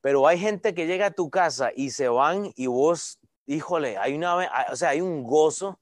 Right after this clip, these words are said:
Hay gente que es beneficiosa para uno. Que hay, hay gente que dice, "Con esa persona,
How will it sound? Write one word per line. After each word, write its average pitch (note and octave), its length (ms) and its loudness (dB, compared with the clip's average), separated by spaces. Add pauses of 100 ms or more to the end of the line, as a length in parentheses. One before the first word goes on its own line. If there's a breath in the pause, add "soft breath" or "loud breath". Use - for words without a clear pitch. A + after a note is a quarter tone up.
(320)
Hay A2+ 120 -4
gente D#3 300 -4
que E3 140 0
es D3+ 140 -2
beneficiosa F3 760 -4
para A#2+ 240 -2
uno. G2 260 -12 (1120)
Que C#3 140 0
hay, B2 220 4
hay D3 240 4
gente F#3+ 320 0
que F3 100 -4
dice, C#3 280 0
"Con B2 200 -2
esa E3+ 200 -2
persona, F3+ 540 0